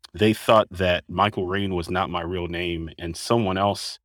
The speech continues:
with a different name who submitted my ted Talk was really me.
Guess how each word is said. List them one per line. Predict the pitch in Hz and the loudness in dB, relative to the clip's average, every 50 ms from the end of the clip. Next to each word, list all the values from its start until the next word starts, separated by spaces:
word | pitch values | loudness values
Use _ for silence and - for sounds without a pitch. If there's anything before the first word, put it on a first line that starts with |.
| _ _ _ _ _ _ _ _ _ | _ _ _ _ _ _ _ _ _
with | - 98 - | -4 -2 -2
a | 92 | 0
different | 85 127 135 - - 104 90 | 2 2 2 4 4 2 2
name | 92 95 92 92 90 - | 2 2 2 0 0 -2
who | 107 98 | -4 -6
submitted | - - - 90 101 123 135 127 104 98 | -6 -4 -2 0 2 4 4 4 4 2
my | 90 82 85 | 0 -4 -4
ted | - - 104 - - | -2 -2 -2 -2 -2
Talk | - 80 80 87 - - - _ _ - | -4 -6 -6 -8 -12 -16 -20 _ _ -4
was | 92 90 85 92 | -2 -2 0 0
really | 98 104 101 95 87 | 0 0 0 0 0
me. | 85 95 95 92 85 85 87 87 | -2 -2 -2 -2 -4 -4 -8 -10